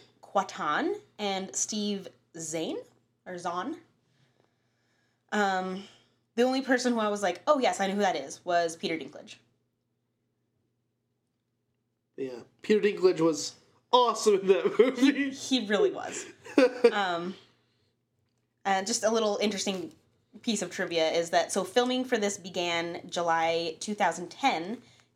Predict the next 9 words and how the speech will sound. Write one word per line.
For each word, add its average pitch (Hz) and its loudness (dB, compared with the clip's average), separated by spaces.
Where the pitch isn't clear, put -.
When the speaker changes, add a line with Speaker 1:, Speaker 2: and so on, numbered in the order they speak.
Speaker 1:
in 220 0
and 220 -2
around 180 0
Spokane, 196 -4
Washington. 226 -6
Speaker 2:
Huh. 220 0
Speaker 1:
Uh-huh, 208 -2
which 196 -10
is 190 -6